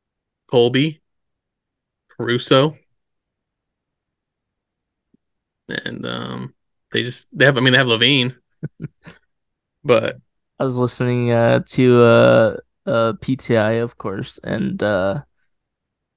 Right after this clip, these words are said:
Speaker 2: Kornheiser is a, uh, Wizards fan, and he's like, "You know, the Wizards, they're always at the bottom. You know, they weren't winning,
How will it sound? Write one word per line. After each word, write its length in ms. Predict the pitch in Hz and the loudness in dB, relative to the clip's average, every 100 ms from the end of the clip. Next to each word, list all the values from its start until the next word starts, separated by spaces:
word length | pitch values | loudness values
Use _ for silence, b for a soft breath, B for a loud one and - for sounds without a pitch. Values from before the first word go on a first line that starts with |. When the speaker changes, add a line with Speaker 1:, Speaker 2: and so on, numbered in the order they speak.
| _ _ - | _ _ 0
Speaker 2:
Kornheiser 1160 | 123 113 120 117 - 127 113 113 113 113 110 | 2 2 0 -2 2 4 4 4 4 4 4
is 360 | 101 117 120 117 | 2 2 0 0
a, 220 | 113 113 | 2 2
uh, 240 | 113 110 110 | 4 2 0
Wizards 640 | 117 117 120 113 113 113 | 0 0 0 -2 -6 -8
fan, 380 | - 107 104 113 | -6 0 0 0
and 180 | 113 120 | -2 -2
he's 220 | 117 117 | -2 2
like, 340 | 113 113 113 - | 2 4 0 -4
"You 140 | 131 | 0
know, 340 | 135 131 127 - | 2 2 2 -2
the 80 | - | 0
Wizards, 720 | 127 151 151 156 151 151 - - _ _ _ _ _ | 4 4 2 0 -2 -6 -20 -20 _ _ _ _ _
they're 160 | - 165 | 2 4
always 320 | 160 165 151 | 6 6 6
at 80 | 143 | 4
the 80 | 208 | 2
bottom. 460 | 123 117 110 117 - | 6 6 4 0 -2
You 100 | 127 | 2
know, 160 | 131 | 4
they 140 | 131 127 | 4 2
weren't 320 | 127 143 127 | 2 0 0
winning, 640 | 139 131 135 135 135 156 | -2 0 0 -2 -6 -10